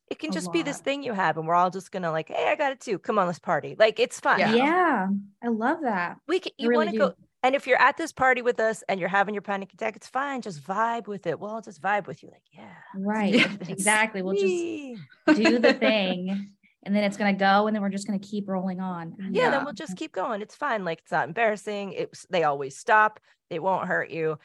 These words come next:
Speaker 1: And actually, you are the boss of it. You just have to learn
Speaker 2: Yeah.
Speaker 1: you're the boss of it.
Speaker 3: We need
Speaker 2: Yeah.
Speaker 3: more people like you.
Speaker 2: Yes.
Speaker 3: Shout it out to the whole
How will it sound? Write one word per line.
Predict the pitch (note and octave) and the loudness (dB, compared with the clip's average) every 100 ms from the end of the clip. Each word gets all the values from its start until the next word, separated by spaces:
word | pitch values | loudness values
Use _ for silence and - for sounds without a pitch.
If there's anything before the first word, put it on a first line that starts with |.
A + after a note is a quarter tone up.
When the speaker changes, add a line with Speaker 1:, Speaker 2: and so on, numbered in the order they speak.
| _ F#3+ | _ -2
Speaker 1:
And | F3 | 0
actually, | F3 - E3+ | 0 -4 -8
you | F3 | -2
are | E3 | -2
the | D#3+ | -2
boss | C#3+ D3 - | 0 -2 -2
of | - B2 | -8 -8
it. | G2+ | -8
You | - D#3+ | -10 -12
just | D#3 | -8
have | D#3 C#3 | -8 -8
to | D#3 | -8
learn | C#3 G3+ | -8 -6
Speaker 2:
Yeah. | D4 | -6
Speaker 1:
you're | G3 | -8
the | |
boss | F#3 - - | -10 -14 -14
of | G1+ | -18
it. | - _ _ _ _ _ | -18 _ _ _ _ _
Speaker 3:
We | B3+ | 0
need | C4+ | 2
Speaker 2:
Yeah. | A#3+ | 2
Speaker 3:
more | F#3 | 0
people | F3 F3+ E3+ | -4 -10 -8
like | F3 F3+ F#3 | -10 -10 -10
you. | F#3+ G3 G#3 | -8 -8 -10
Speaker 2:
Yes. | F3+ D#3+ D#3+ - | -12 -10 -10 -12
Speaker 3:
Shout | - B3 | -4 -2
it | A#3+ | 2
out | G#3 G3 F#3 - - | 4 4 2 -4 -6
to | |
the | A3 A#3+ | 2 6
whole | D#4+ | 6